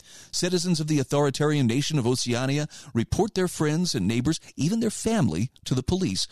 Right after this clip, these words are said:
for the smallest infractions. Characters keep their facial expressions under control at all times for fear of committing face crime by revealing discontentment with the system,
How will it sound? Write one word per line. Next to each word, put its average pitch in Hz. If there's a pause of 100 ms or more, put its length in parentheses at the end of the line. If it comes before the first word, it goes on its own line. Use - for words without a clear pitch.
(140)
for -
the 107
smallest 160
infractions. 117 (720)
Characters 156
keep -
their 156
facial 156
expressions 120
under 123
control 131
at 120
all 135
times 135
for 123
fear -
of 160
committing 160
face -
crime 87 (340)
by 107
revealing 117
discontentment 117
with 101
the 127
system, 127